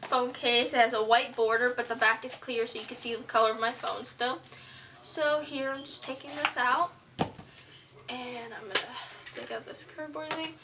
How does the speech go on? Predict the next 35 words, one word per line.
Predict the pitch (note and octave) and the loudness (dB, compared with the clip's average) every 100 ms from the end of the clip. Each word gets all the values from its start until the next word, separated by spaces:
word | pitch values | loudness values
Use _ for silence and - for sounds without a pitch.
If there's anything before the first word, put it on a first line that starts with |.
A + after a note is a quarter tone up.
| - - - | -20 -20 -14
So | - C4 | 0 2
this | D4 E4 | 4 2
is | G4+ | 4
what | G4+ | 4
it | - | 4
looks | B3+ B3 - | 2 0 0
like. | B3+ | -2
It's | B3+ - | -2 -12
clear, | - - D4+ E4 | -12 -8 -2 2
and | E4+ C#4+ | 2 0
it | C4 | -8
just | C4+ C#4 | -6 -6
has | C4+ | -2
a | B3 | 2
white | A#3 B3+ - - - - - - - - - | 4 4 2 -14 -20 -20 -20 -20 -20 -6 2
border, | A3+ A3+ A#3 A#3+ B3 C#4 C#4+ | 6 6 4 4 6 4 0
kind | - D4+ D4+ D4+ D#4+ | -8 -6 -6 -6 -4
of. | D#4+ E4 E4+ E4 - - - - - - | -2 -2 -4 -10 -16 -20 -20 -20 -20 0
Yeah, | C4+ F#3+ | 4 4
it's | B3+ C#4 | 2 0
a | |
white | C4+ D4+ D4 - | 2 2 2 -4
border, | A#3+ A#3+ B3 B3 B3 B3 - - | 0 4 4 4 2 2 -4 -2
but | |
it | B3+ | -2
looks | C#4 E4 - | -2 -6 -6
kind | B4 B4+ | -2 0
of, | |
like, | G#4 D4 - - | 0 -4 -8 -10
transparent, | - B3 B3 - A3+ G#3+ - - - - | -2 -2 -2 -4 -4 -4 -8 -14 -14 -6
but | B3+ | -4
it's | B3+ - | -4 -4
not | C4+ D4+ - - | -2 -2 -4 -10
really | B3 A3+ A3 | -8 -8 -8
transparent. | - G#3+ B3 - A3+ - | -14 -14 -14 -8 -8 -8